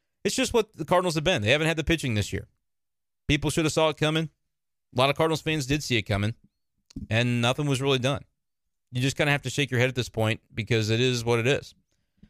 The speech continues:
Whether or not they're able to kinda find it from a pitching staff perspective, I don't know. You're halfway through the season.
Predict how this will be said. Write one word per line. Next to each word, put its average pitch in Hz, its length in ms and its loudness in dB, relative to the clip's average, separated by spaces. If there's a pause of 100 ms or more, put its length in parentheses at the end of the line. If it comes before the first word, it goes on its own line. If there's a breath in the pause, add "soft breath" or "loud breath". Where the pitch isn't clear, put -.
(560)
Whether 131 300 4
or 151 60 2
not 151 220 2
they're 143 100 4
able 143 200 2
to 123 60 -6
kinda 139 220 0
find 139 300 0
it 156 180 -4
from 147 140 0
a 131 40 0
pitching 151 240 -2
staff 151 240 2
perspective, 160 480 -2
I - 60 2
don't 214 100 0
know. 180 180 0 (100)
You're 143 140 0
halfway 175 260 2
through 170 140 -2
the 160 60 -4
season. 165 440 -2